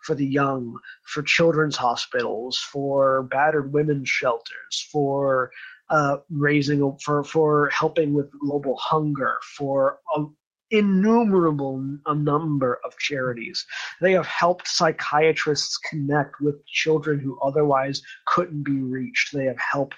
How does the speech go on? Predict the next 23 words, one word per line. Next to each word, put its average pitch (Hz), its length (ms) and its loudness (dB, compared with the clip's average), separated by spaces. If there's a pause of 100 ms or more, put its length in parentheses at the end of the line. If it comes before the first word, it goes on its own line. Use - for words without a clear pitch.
(120)
people 143 540 -4 (320)
deal 160 420 2
with 139 280 -4
loss 127 540 0 (100)
and 127 140 -12
trauma 131 840 -2
and 123 580 -6
all 143 240 2
sorts 143 580 -4
of 123 160 -18
emotional 127 640 -6
baggage. 131 540 -4 (280)
They 170 80 2
have 170 120 4
helped - 400 0
people 202 520 4
with 175 220 2 (120)
basic 190 480 0
maths 143 920 -2 (260)
and 185 360 4
with 165 200 2
social 175 540 2
stigmas 147 800 -2